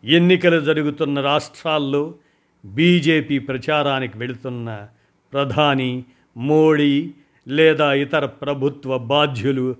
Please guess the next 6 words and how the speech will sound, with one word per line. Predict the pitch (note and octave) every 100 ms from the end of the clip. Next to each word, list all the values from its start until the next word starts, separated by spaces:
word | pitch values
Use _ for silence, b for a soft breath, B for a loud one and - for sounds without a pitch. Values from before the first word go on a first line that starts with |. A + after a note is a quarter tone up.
| b b b b _ A2
వారి | A2 B2 B2
దృష్టికి | A2 B2+ B2+ C#3+ A#2
వెళ్ళాలని | A#2+ B2 B2 B2 A#2 A2+ A2+ A#2 - _ _ _ _ _ _ _ _ _ _ B2
వారిని | C3+ C3+ B2+ A#2+
ఆశిస్తూ | A#2 A#2+ B2+ C3 - - A#2
ఉండవచ్చు | A2+ A2+ A#2 A2+ A2+ -